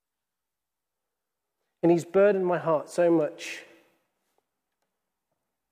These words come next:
Some days I can hardly breathe, it feels like.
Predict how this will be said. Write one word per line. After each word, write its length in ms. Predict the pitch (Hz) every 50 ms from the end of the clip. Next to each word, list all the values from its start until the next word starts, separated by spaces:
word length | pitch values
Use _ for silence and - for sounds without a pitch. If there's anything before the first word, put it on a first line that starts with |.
| - - -
Some 240 | - - 180 190
days 400 | 160 202 190 180 170 156 - - - - - - _ _ _ _ _ _ _ _
I 60 | - 160
can 140 | - 170
hardly 240 | 156 160 160 139 151
breathe, 340 | 135 - 143 139 131 127 -
it 100 | - -
feels 240 | - - 113 107 -
like. 300 | - - _ _ _